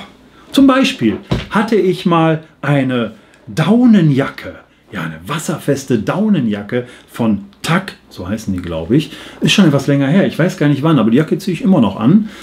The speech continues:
Ähm, ich hab die sogar unter Wasser getestet und so, also mal die Dusche drüber gehalten und so.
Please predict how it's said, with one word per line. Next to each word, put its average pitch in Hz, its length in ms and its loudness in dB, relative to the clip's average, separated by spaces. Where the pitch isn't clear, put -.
Ähm, 160 480 2
ich - 180 -2
hab 190 120 -2
die 170 80 4
sogar 123 260 0
unter 104 280 -4
Wasser 135 320 -2
getestet 117 560 -2
und 107 160 2
so, 107 180 2
also 87 240 -8
mal 107 380 2
die 87 100 -6
Dusche 113 300 2
drüber 104 240 2
gehalten 101 480 0
und 95 140 2
so. 98 240 2